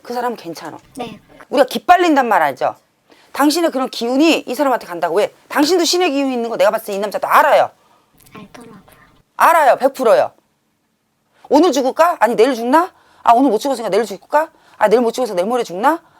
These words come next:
Speaker 1: 내일 모레 못 죽었으니까 내일, 내일 모레 죽나? 언니는 지금 이런 삶을 살고 있다고, 지금. 그런 말 있잖아. "내 맘 누가 알겠니? 내 백엔님밖에 더 알겠냐?"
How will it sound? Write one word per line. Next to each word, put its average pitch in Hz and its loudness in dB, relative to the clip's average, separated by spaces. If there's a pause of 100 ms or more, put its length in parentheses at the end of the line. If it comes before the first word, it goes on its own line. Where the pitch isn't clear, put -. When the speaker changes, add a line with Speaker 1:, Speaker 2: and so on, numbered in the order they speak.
(160)
Speaker 1:
내일 247 0
모레 269 2
못 196 -6
죽었으니까 214 -6
내일, 226 -2
내일 170 -2
모레 240 -4
죽나? 254 -4 (260)
언니는 285 2
지금 226 -10
이런 339 2
삶을 285 -2
살고 214 -8
있다고, 151 -6
지금. - -10 (760)
그런 370 4
말 302 4
있잖아. 196 -2
"내 233 4
맘 285 4
누가 247 2
알겠니? 190 -2
내 196 -2
백엔님밖에 202 -6
더 151 -8
알겠냐?" 151 -6